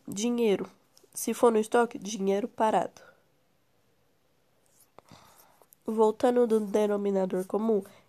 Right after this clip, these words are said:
é uma demanda de produto. O estoque está no meio, então tem a produção, o estoque e vendas.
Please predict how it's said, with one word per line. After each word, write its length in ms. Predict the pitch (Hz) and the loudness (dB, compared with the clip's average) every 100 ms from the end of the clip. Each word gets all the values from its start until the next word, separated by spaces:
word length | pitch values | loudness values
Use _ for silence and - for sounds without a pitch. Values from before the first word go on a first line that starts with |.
| _ | _
é 80 | 214 | -2
uma 180 | 202 208 | -2 0
demanda 580 | 208 214 226 269 285 | 0 2 2 2 0
de 140 | 277 262 | -2 -4
produto. 640 | - 254 208 185 175 - - | 0 0 0 -6 -6 -10 -6
O 100 | 202 | -4
estoque 640 | 208 - 240 240 233 208 | -4 -2 2 2 0 -6
está 500 | 202 - 247 220 - - _ - - - - | -8 0 2 2 0 -18 _ -20 -20 -20 -4
no 160 | 247 | 0
meio, 300 | 269 262 190 190 | 6 6 6 2
então 260 | 196 196 202 | -2 -2 0
tem 100 | 196 | -2
a 60 | |
produção, 640 | 190 196 196 214 240 240 | -2 -2 -2 -2 0 2
o 40 | 226 | 0
estoque 400 | 214 233 262 349 | 0 0 0 0
e 20 | |
vendas. 520 | 302 185 - - - | -2 -2 -4 -8 -12